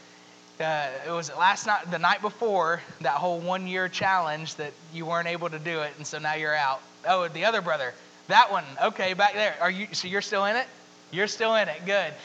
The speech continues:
Hey, listen, the more that drop, the more, uh, benefits you get at the end, right? So, um, so, uh, Australia was having this ultra marathon,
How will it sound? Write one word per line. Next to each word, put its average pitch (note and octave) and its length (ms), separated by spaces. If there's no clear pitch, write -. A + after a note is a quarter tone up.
Hey, G3+ 200
listen, G3+ 320
the F3+ 80
more A3 220
that F#3 140
drop, G#3 400
the F#3 60
more, G3+ 380
uh, E3+ 300
benefits F3+ 500
you E3 60
get F3+ 140
at F3 120
the F3+ 140
end, D3 160
right? D#3 260
So, G3+ 400
um, D#3+ 320
so, G3+ 280
uh, F3 240
Australia A#3 600
was G3+ 160
having G3+ 280
this F#3 220
ultra A3+ 320
marathon, F#3+ 720